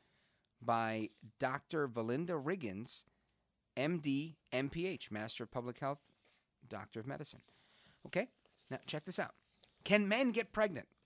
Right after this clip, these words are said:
Is it possible? The answer is yes. It's possible for men to become pregnant, and I'm reading to you from the article.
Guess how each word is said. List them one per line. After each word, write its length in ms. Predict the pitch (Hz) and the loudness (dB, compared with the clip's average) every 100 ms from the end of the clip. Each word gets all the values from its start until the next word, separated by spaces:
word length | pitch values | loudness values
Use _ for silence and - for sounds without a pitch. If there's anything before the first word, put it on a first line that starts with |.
| _ _ | _ _
Is 180 | 196 196 | 4 6
it 120 | - | 6
possible? 500 | 196 226 277 269 285 _ _ - | 6 6 4 2 -2 _ _ -6
The 120 | 110 | -4
answer 200 | 104 151 | -2 0
is 140 | 180 | 4
yes. 380 | 262 285 - - - _ - - - | 6 6 4 -2 -6 _ -20 -6 0
It's 160 | 214 | 0
possible 480 | - 226 262 277 254 | 2 2 4 4 2
for 120 | - | 2
men 220 | 135 175 240 | 4 4 2
to 80 | 208 | -2
become 300 | 202 143 117 | 2 2 4
pregnant, 320 | 190 214 147 | 4 4 2
and 80 | 143 | 2
I'm 120 | 175 | 2
reading 280 | 226 160 - | 2 0 0
to 60 | - | -2
you 80 | 131 | 0
from 140 | 127 | 0
the 80 | 131 | 0
article. 260 | 156 - | -2 -6